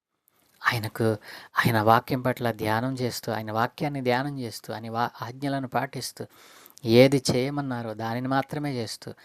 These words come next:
వాక్యానుసారమైన జీవితం కలిగిన వారు బ్రతకాలి. అదే దేవుడు కోరుకుంటున్నటువంటి నిత్యమైన స్తుతి. నీవు ఆయనకు స్తుతి చెల్లించినప్పుడు, దేవుడు నీ పట్ల మరి చేయదలుచుకున్నటువంటి ప్రతి కార్యాన్ని జరిగిస్తాడు. దేవునికి స్తుతి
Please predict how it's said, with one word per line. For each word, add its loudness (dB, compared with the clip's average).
వాక్యానుసారమైన 2
జీవితం -6
కలిగిన -8
వారు -8
బ్రతకాలి. -12
అదే 10
దేవుడు 6
కోరుకుంటున్నటువంటి -10
నిత్యమైన -6
స్తుతి. -4
నీవు 6
ఆయనకు 4
స్తుతి -4
చెల్లించినప్పుడు, -4
దేవుడు 2
నీ -4
పట్ల 0
మరి -2
చేయదలుచుకున్నటువంటి -4
ప్రతి -6
కార్యాన్ని -10
జరిగిస్తాడు. -12
దేవునికి 2
స్తుతి 0